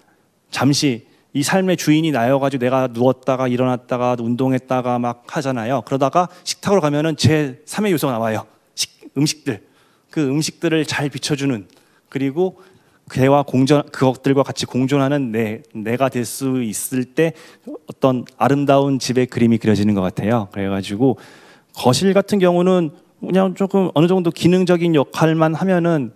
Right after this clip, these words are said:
내가 그 공간을 나머지를 채울 수 있는데 그 음식이 주인공이 잠깐 되게 만들어주는 역할이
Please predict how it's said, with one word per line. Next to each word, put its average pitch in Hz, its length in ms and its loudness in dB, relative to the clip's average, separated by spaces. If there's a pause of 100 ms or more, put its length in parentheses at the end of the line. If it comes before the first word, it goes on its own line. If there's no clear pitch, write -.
내가 147 440 2
그 147 160 2
공간을 139 360 0
나머지를 123 360 0
채울 165 280 0
수 143 160 -2
있는데 110 420 0 (380)
그 123 260 0
음식이 156 640 2
주인공이 143 540 2
잠깐 127 220 -6
되게 120 240 -2
만들어주는 117 800 -2
역할이 113 540 -4